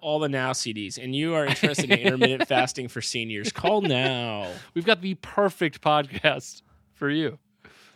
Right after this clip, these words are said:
Speaker 1: While skeptics deny the paranormal rumors surrounding the facility, there is one thing that everyone can agree on.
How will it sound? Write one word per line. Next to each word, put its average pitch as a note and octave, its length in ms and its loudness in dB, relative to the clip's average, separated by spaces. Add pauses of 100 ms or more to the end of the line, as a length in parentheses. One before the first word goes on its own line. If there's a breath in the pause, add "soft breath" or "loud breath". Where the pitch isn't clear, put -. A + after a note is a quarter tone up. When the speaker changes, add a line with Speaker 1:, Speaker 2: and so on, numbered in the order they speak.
(380 soft breath)
Speaker 1:
While B2+ 120 6
skeptics G3+ 440 0
deny F3+ 260 4
the D3+ 120 0
paranormal A#2 520 2
rumors D3+ 400 4
surrounding A#2+ 360 -2
the C#3 60 -2
facility, A2+ 540 -2
there A2+ 220 -2
is A#2 100 -6
one C3 220 -4
thing B2 220 -2
that A2 200 -4 (140)
everyone D3 480 -2
can A#2 180 -4
agree B2+ 320 -4
on. F#2 220 -12